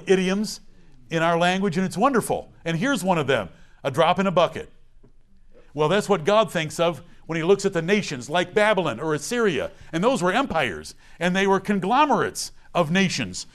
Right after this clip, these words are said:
But behold, stop and think about this, view this, and consider it well. "The nations are as a drop of a bucket." What has given us cause to think, verse fifteen,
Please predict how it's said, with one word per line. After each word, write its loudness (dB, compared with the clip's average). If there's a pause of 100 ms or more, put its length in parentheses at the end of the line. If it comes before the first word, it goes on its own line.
(160)
But 2 (480)
behold, 4 (360)
stop -2
and -4
think 0
about 0
this, -2 (220)
view 4
this, 2 (140)
and 0
consider 2
it 4
well. 4 (180)
"The 2
nations 0
are 2
as 2
a 2
drop 2
of -4
a 0
bucket." 0 (320)
What 4
has 0
given 0
us -4
cause 2 (260)
to 0
think, -2
verse 2
fifteen, -2